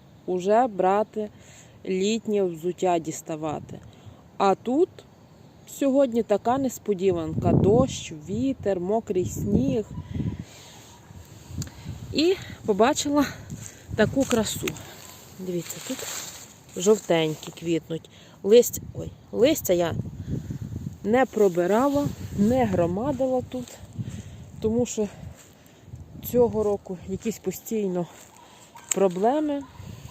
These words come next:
Бачите, і тут. А ось там в мене був великий такий кущик,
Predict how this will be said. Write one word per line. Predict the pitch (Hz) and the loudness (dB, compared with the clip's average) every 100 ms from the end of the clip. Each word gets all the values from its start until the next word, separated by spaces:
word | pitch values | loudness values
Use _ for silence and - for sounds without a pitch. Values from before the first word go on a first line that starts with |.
| - - - - - - - - - - - - - - - - - - - - - - - - - - - - - - - - - - - - - | -12 -10 -10 -12 -14 -12 -8 -8 -8 -10 -16 -16 -14 -14 -12 -10 -8 -6 -4 -4 -2 -2 0 0 -2 -6 -14 -14 -10 -2 -2 0 -2 -4 -4 -2 -2
Бачите, | - - - - - | 0 -2 -4 -8 -8
і | - - | -8 -8
тут. | 202 - - - - - - - - - | -10 -12 -14 -8 -6 -4 -2 -2 -4 -2
А | 196 | 2
ось | 208 202 | 4 2
там | - 240 | 0 -2
в | 220 | 0
мене | 208 208 | 0 0
був | 196 220 | 0 2
великий | 190 196 214 - - - | 4 6 4 2 0 0
такий | - 196 | 0 -2
кущик, | - 220 - 196 | 0 0 0 -4